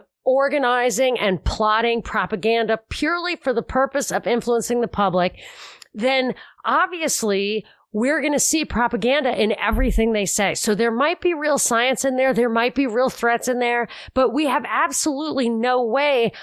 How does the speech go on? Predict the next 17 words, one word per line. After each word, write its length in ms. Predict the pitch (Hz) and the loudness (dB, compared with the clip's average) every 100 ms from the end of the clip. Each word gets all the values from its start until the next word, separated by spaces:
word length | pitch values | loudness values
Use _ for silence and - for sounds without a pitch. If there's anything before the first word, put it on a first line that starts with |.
| - | -4
of 320 | 247 233 175 | 0 0 0
getting 300 | - 254 254 | -2 0 0
closer 340 | - 269 247 262 | 0 0 0 -2
to 140 | - | -2
the 120 | 226 240 | -2 -2
truth 340 | - 320 320 | -2 -2 -2
because 400 | 269 - 208 226 180 | -4 -2 0 0 0
we 200 | 240 233 | 0 0
know 380 | 254 330 294 | 0 2 2
that 220 | 220 214 - | 2 -2 0
they 140 | 269 | 0
will 140 | 320 | 0
propagandize 800 | - 254 247 247 233 226 220 208 | -2 -2 -2 0 0 0 0 0
whatever 480 | 190 220 220 240 294 | 0 0 0 0 0
their 200 | 233 214 | 0 0
agenda 560 | 180 160 202 233 233 220 - - - - | 0 0 0 2 2 0 -6 -20 -20 -12
dictates. 720 | 208 302 - 294 339 339 - | 0 0 0 -2 0 0 -6